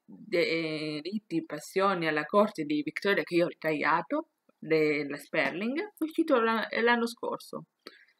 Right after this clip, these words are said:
Assolutamente consigliato. Poi se uno vuole approfondire ci sono altri, altri testi, saggi, biografie, quelli che vi ho citato, ce ne sono altri, ovviamente questo è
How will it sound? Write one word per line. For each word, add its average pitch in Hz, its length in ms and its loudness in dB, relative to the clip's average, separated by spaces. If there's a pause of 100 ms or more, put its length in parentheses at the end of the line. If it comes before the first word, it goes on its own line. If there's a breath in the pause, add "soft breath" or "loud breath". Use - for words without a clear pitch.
(180)
Assolutamente 240 1040 -2
consigliato. 190 840 -6 (1400 loud breath)
Poi 330 180 2
se - 80 0
uno 233 120 4
vuole 196 180 4
approfondire 185 520 0
ci 190 120 -8
sono 165 120 -2
altri, 170 340 -2
altri 170 300 -4
testi, 185 640 0
saggi, 196 920 2
biografie, 160 680 -2
quelli 151 240 -4
che 147 120 -10
vi 156 80 -2
ho 160 40 -6
citato, 190 540 2
ce 151 120 -10
ne 147 40 -14
sono 156 240 -12
altri, 190 400 2
ovviamente 165 560 -4
questo 180 420 0
è 202 140 0